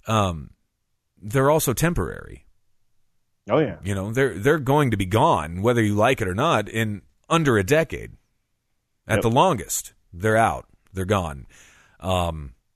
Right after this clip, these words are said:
Speaker 1: and with that, they're only allowed to know X amount of things. You know what I <laughs> mean? Like, so, yeah, it's, it's, I don't know. It's just fucking weird to think about that. That, but you're right. They are. They're a puppet.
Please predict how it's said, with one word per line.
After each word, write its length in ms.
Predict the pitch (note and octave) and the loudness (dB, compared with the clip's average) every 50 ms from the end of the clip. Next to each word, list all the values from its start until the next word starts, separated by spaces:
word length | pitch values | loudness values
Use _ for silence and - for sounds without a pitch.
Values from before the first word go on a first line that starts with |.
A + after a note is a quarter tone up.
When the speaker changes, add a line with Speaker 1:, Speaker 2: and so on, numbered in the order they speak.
| _ _ _ _ - - | _ _ _ _ -12 -8
Speaker 1:
and 360 | F#2+ F#2+ F#2 F#2 F2+ E2+ D2+ - _ _ _ _ _ _ _ _ _ - | -6 -4 -4 -4 -6 -8 -10 -14 _ _ _ _ _ _ _ _ _ -8
with 240 | E2+ G2 G2+ - - | -6 -4 -4 -6 -6
that, 460 | D#2+ E2+ E2 E2 G2 C3 - - - - - - | -6 -6 -4 -2 -4 -4 -6 -8 -16 -16 -16 -10
they're 180 | E2 F#2+ G2+ G#2+ | -6 -2 0 0
only 220 | A2 A2+ A2+ A2 | 0 2 2 2
allowed 460 | A2 G#2+ A2 B2+ C#3+ D3+ D3 B2+ G#2 - | 2 2 2 2 2 2 0 0 0 -2
to 120 | - A2 | -2 -2
know 400 | G2 F#2 F2 E2+ E2+ E2 D#2 - _ _ _ - | -2 -2 -2 -2 -2 -4 -6 -8 _ _ _ -6
X 300 | G#2 G2+ - - - - | -6 -6 -4 -4 -4 -2
amount 300 | G#2+ F#2+ F2+ F2 E2+ E2+ | -2 -2 -2 -4 -4 -6
of 100 | D#2+ D#2 | -8 -10
things. 540 | - - - G2 F2 D#2 D2+ D2+ D2 - - | -12 -10 -8 -8 -8 -8 -10 -14 -12 -6 -2
You 120 | C#3 D3 | -2 0
know 80 | D3+ E3 | 0 2
what 160 | E3 D#3+ - - A3 | 0 0 -2 0 0
I 100 | A#3 - - | -2 -2 0
<laughs> 60 | - | 0
mean? 180 | A#3+ G#3+ - - G#3+ | 0 0 0 -2 -2
Like, 320 | A3 - - - B2+ - | -4 -4 -4 -6 -10 -8
so, 180 | B2+ C3+ D3 C#3+ | -6 -2 0 2
yeah, 320 | C3 C#3+ D3+ D#3 A#2+ F2+ - - - - - - - - - | 4 4 4 2 2 0 -4 -8 -16 -20 -20 -20 -20 -12 -4
it's, 540 | - B2+ B2+ - - - - - - - - _ _ _ _ _ _ - | -2 -2 0 2 2 2 2 0 -2 -6 -10 _ _ _ _ _ _ -4
it's, 280 | C3 D3+ - - - E2 D#2+ F2 - - - - - _ _ _ _ _ _ _ _ _ _ _ _ - _ _ _ | -2 0 0 -2 -2 -4 -8 -16 -18 -20 -20 -20 -20 _ _ _ _ _ _ _ _ _ _ _ _ -20 _ _ _
I 120 | - - A#2+ | -8 -6 -4
don't 140 | C#3 D3+ | -4 -4
know. 100 | C#3 C3+ - - | -4 -6 -6 -6
It's 180 | G#2 - - | -4 -2 -2
just 100 | C#3+ B2 - | -4 -4 -8
fucking 480 | - - - - - - D#3 C3+ A#2+ B2+ | -12 -10 -8 -8 -6 -4 -2 0 2 2
weird 240 | D#3+ G3 E3 A#2 | 2 4 2 2
to 100 | G2+ A2 | 0 -4
think 260 | F#2+ - E3+ F#3+ F3+ C3 | -4 -2 -2 0 0 0
about 300 | F#2+ F2+ E2+ D#2 - - | -2 -2 -4 -6 -6 -8
that. 180 | C#2+ C#2 D#2 | -10 -8 -6
That, 140 | - G#2 G2+ | -8 -4 -2
but 180 | B2 B2+ A#2+ D#3+ | -2 -2 -2 -2
you're 220 | E3 D#3 E3 F3 | -2 -2 -2 0
right. 320 | F3+ G3+ A3 A#3 E3 E2+ D2 | 0 0 0 0 0 -2 -2
They 160 | G#2 A2+ B2 | -2 0 0
are. 240 | A#2 F3 G3 C3+ F#2 | 0 0 0 0 -2
They're 180 | F2 F#2 G2 | -2 -2 -2
a 40 | G#2 | -2
puppet. 440 | - - - F#3+ F#3 - - - | -2 -4 -6 -8 -8 -8 -8 -10